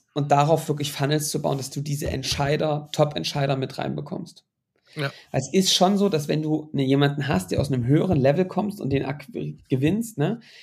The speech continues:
Speaker 1: es einfacher ist, damit dann zu den nächsten Level einer Führungskraft und so zu gehen und das gemeinsam einfliegen zu lassen. Dann
Speaker 2: Ja.
Speaker 1: musst du trotzdem die abholen, ne?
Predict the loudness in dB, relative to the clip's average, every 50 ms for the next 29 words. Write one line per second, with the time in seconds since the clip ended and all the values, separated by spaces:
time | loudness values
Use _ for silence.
0 | -20 -20 _ -10 -8 -6 -2 0 2 2 2 0 -2 0 0 0 0 -2 -4 -2
1 | 0 2 4 4 4 2 2 2 2 2 4 4 2 0 -2 -4 -8 -10 -8 -4
2 | -2 0 2 2 0 -2 -4 -10 _ _ _ _ _ -6 -4 -4 -10 -20 _ _
3 | 0 2 2 2 2 -2 -4 0 2 2 2 2 0 -2 -4 -4 -4 -4 -8 -12
4 | _ _ _ _ _ _ _ _ -6 0 2 2 2 4 2 0 0 -2 -6 -14
5 | _ _ _ _ _ -10 -4 -4 -4 -4 0 2 2 2 2 -2 -4 -6 -6 -6
6 | -4 -8 -6 -6 -6 -8 -8 -10 -10 -6 -4 -4 -2 -4 -4 -6 _ -20 -20 -20
7 | -18 _ 0 0 0 2 2 0 0 0 0 0 -2 -2 -2 -2 -2 -4 -4 -4
8 | -6 -6 -6 -6 -8 -8 -8 -8 -8 -8 -10 -12 -14 -16 -16 -18 _ _ _ _
9 | _ _ _ _ 2 2 2 2 -2 -6 -8 0 2 2 2 2 -2 0 2 2
10 | 2 2 2 0 0 -2 0 2 2 2 2 0 -2 -8 _ _ _ _ _ 2
11 | 2 2 2